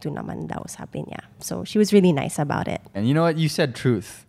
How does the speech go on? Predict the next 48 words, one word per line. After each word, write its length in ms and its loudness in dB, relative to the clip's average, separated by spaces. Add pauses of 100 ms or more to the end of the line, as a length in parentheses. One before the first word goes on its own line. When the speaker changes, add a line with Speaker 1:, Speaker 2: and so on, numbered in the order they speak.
(160)
Speaker 2:
It 340 0
became 420 2
a 40 2
bit 180 0
disturbing 540 4
when 120 4
you 80 4
said 240 -2
that 240 0 (360)
because 400 0
I 40 2
remembered 560 4
how 200 4
I 80 2
felt 400 0
when 80 0
people 280 -2
would 140 0
say 140 -6
truth 520 -4
and 160 -2
being, 380 0
and 140 0
I 40 -2
couldn't 360 2
understand 500 2
or 100 2
grasp 440 2
that 160 -6
concept. 560 -4
When 240 4
people 680 2 (580)
in 180 0
the 120 0
industry 560 2
or 200 4
when 120 -2
actors, 800 0
uh, 520 -4
or 160 -4
when 120 -4
creative 400 -2
people 360 2
talk 240 2
about 280 2
truth 520 2
or 200 2
being, 560 0